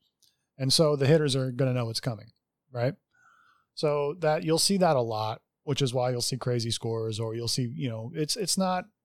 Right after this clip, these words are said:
you, you're just looking for signs, really, more than anything.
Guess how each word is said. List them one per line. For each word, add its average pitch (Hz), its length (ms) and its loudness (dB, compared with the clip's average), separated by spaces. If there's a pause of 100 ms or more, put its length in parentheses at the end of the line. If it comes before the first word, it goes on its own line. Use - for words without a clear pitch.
(300)
you, - 160 -16
you're 202 180 2
just 202 220 2
looking 180 240 2
for 120 140 -2
signs, 107 560 -2
really, 110 440 -8
more 123 240 -4
than 110 140 -4
anything. 127 460 -4